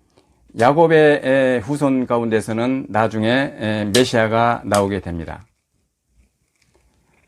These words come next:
하나님은 이것을 위해서 아브라함, 아브라함을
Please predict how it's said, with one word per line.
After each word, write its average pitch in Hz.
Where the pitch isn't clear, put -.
하나님은 147
이것을 135
위해서 117
아브라함, 120
아브라함을 120